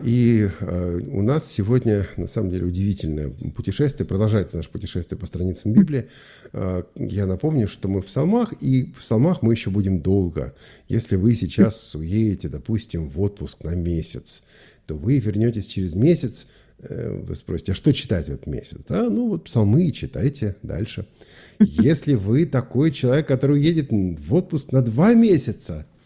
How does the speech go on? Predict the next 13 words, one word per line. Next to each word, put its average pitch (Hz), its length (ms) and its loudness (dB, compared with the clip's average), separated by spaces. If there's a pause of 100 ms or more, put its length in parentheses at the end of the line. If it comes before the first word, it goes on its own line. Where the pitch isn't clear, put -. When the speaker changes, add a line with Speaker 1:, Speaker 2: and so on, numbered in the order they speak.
(320)
Speaker 1:
то 139 420 4
что - 360 0
читать 165 440 2
в 127 80 4
отпуске, 131 480 0
чтобы 117 300 0
не 123 100 6
отстать 135 420 2
от 90 140 -4
нас? 80 180 -8
Ну, - 140 2
псалмы 175 540 4
читайте. 107 540 -2